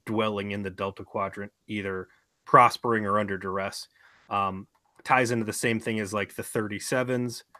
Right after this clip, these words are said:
uh, and Unity. You know, all, all of these have the same theme, and that's what happens when people who didn't wanna be in the Delta Quadrant end up in the Delta Quadrant, and Voyager sees these outposts. And I spoke at length in the Unity, you know, Don't Drink the Cube Aid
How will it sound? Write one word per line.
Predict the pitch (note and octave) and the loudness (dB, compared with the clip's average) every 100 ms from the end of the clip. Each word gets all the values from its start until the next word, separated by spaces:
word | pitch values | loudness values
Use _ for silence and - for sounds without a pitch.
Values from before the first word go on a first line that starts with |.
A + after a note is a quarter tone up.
| _ _ | _ _
uh, | A2 A2 A2 A2 A2 A2+ | 0 2 4 4 2 2
and | A#2 A2+ | 0 0
Unity. | G#2 A2 E3 D3+ G2 - _ _ _ _ _ _ _ _ _ - | -2 -2 0 0 -4 -14 _ _ _ _ _ _ _ _ _ -14
You | G#2+ | -8
know, | G#2 | -8
all, | - A#2 - | -6 -6 0
all | B2 C#3+ | 4 4
of | C3 | 4
these | C3 B2+ A2 - - | 0 -2 -4 -8 -4
have | C3 A#2+ | 2 2
the | A2 | 0
same | - B2+ A2 | -4 -2 -2
theme, | G2+ - C3 A2 | -4 -6 -4 -2
and | |
that's | G#2+ G#2 | -4 -6
what | G#2 A#2 | -4 -2
happens | - A2+ A2 G#2+ G2+ | 2 2 2 -4 -8
when | G#2+ F#2+ | -8 -10
people | - A2+ A2 | -8 -8 -6
who | A2 | -6
didn't | G2+ G#2+ | -4 -6
wanna | G#2 G#2+ G#2 | -4 -4 -4
be | G#2+ | -6
in | G2+ | -6
the | F#2 | -4
Delta | G#2 A2 G2 | -6 -6 -8
Quadrant | - G2 F#2+ G2+ - | -8 -8 -8 -14 -10
end | G#2+ G#2 | -8 -8
up | G2+ | -8
in | G2+ | -10
the | |
Delta | F2+ F#2 - | -10 -12 -14
Quadrant, | - G2 G2 G#2 G#2 - - - - | -8 -8 -6 -10 -16 -20 -20 -14 -2
and | C3 | 0
Voyager | G#2 G2+ A#2 G#2 G2+ | 0 2 2 2 -4
sees | - - A#2 G#2+ G#2 - _ - | -4 -4 -4 -4 -6 -14 _ -8
these | A2+ A2+ | -2 0
outposts. | A#2 - B2 | 0 -2 -4
And | B2 | 0
I | B2 | 0
spoke | - C3+ B2 | 4 2 2
at | A#2+ | -2
length | A#2+ A2+ - - | 0 -2 -4 -4
in | B2 | -2
the | A2 | -2
Unity, | G#2+ B2 A2 G#2+ A2+ | -4 -4 -4 -4 -4
you | A2 | -6
know, | |
Don't | G2 A#2+ G#2 | -2 -2 -2
Drink | A2 A2+ _ - | -6 -8 _ -20
the | |
Cube | - - B2+ B2 | -12 -4 -2 0
Aid | G#2+ G#2+ | 0 -2